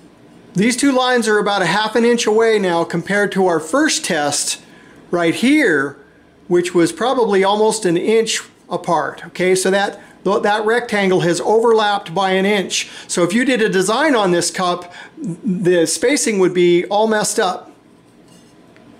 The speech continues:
Here, we've really reduced that amount. We've still got some more. We got, we've got to lower our steps per rotation, uh, to get these two ends of these rectangles to touch.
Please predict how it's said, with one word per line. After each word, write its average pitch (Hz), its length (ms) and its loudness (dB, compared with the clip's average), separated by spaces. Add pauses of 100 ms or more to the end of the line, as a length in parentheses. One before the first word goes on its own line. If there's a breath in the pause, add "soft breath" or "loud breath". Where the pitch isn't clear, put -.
(120)
Here, 226 580 0 (460)
we've 180 140 0
really 220 420 2 (340)
reduced 180 640 0
that 202 200 0
amount. 185 380 0
We've 160 100 0
still 220 240 0
got 220 220 0
some 202 200 -2
more. 220 560 2
We 185 120 0
got, 202 180 -2
we've 190 160 -2
got 196 180 0
to 190 80 2
lower 214 420 4
our 214 160 0
steps 233 360 -2
per 240 240 0
rotation, 214 800 -2 (640 loud breath)
uh, 165 400 0
to 170 120 -2
get 190 220 -2
these 214 240 0
two 226 540 0
ends 214 240 0
of 190 140 -2
these 196 260 -2
rectangles 175 760 -2
to 156 120 -4
touch. - 560 -6